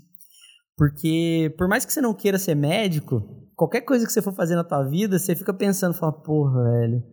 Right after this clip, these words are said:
eu tô aqui, tipo, preenchendo planilha, meu pai tá lá salvando vida de gente", entendeu? Você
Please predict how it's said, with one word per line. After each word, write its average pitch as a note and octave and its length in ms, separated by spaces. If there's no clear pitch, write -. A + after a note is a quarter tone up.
eu C3 120
tô E3 100
aqui, D#3 540
tipo, D3 420
preenchendo D3+ 380
planilha, D3+ 500
meu D#3+ 140
pai D#3+ 160
tá E3 100
lá D3 180
salvando D3 520
vida D3+ 280
de D3 160
gente", C#3+ 540
entendeu? C#3+ 180
Você E3+ 140